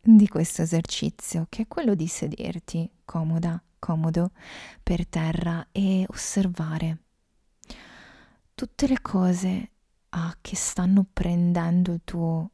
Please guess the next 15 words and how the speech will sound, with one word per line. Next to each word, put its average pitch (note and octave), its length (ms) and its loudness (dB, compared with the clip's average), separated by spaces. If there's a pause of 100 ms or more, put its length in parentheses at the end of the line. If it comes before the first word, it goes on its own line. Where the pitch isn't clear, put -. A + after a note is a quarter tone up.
spazio - 1000 -6
e F#3 140 -6
che - 160 -14
tu G3+ 200 0
vorresti F3+ 580 0
in F3 120 4
qualche F3 380 -2
modo F3 320 4
ordinare D#3+ 800 -2 (800)
o E3+ 360 -2
sistemare E3 1000 -2 (600)
o, E3 400 -2 (480)
ah, D#3+ 400 -4 (880)
eliminare. F3+ 760 2 (1300)
Ok, E3 480 -4